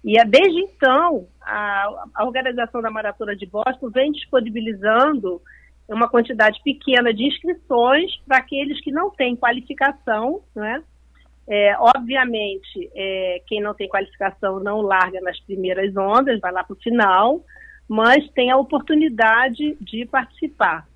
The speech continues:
né? Com a demanda aí, né, de muita gente correndo pelo mundo e a Boston tendo, é, como, é,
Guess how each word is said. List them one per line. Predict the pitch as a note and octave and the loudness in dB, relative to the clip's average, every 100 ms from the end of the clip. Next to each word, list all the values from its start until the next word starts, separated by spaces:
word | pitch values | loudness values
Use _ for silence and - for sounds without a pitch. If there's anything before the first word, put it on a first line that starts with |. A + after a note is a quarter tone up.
| _ | _
né? | F#3 F#3+ G#3+ - _ _ _ _ _ - | -12 -10 -10 -14 _ _ _ _ _ -4
Com | A#3 | 2
a | C4 D4+ D#4 D4 | 4 4 2 -4
demanda | A3+ F#3+ A#3 C#4+ A#3+ C4 D4+ A#3 | -8 -14 -6 -6 -2 -2 -2 -4
aí, | G#3+ B3+ C4+ A3+ | -6 -4 -10 -8
né, | A#3 A#3 F#3 | -4 -2 -2
de | F#3 | -6
muita | G#3 A#3 G#3 | -12 -10 -12
gente | G#3+ | -12
correndo | - G3+ F#3 G#3+ G3+ - | -6 -4 -2 -2 -4 -6
pelo | G3+ G#3 | -6 -4
mundo | F#3 G3 B3+ C4+ A3+ F#3+ F#3+ | -2 2 4 4 4 0 0
e | F#3+ F#3+ F#3+ F#3 | -2 -4 -2 -2
a | F3+ F3+ | -2 -2
Boston | F#3+ G#3+ A3 - G#3 G3 _ _ _ | 6 8 6 2 -2 -2 _ _ _
tendo, | A3 G#3 G#3+ G3+ G3 F#3+ F#3 | -2 0 0 -2 -2 -2 -4
é, | - F#3 F3+ F3 E3+ - | -6 -4 -2 -2 -4 -8
como, | - G3+ G#3 G3 F#3 F3 - - _ _ | -4 -2 2 4 4 2 -6 -18 _ _
é, | - F3+ F3+ F3+ F3+ - | -4 0 2 2 0 -4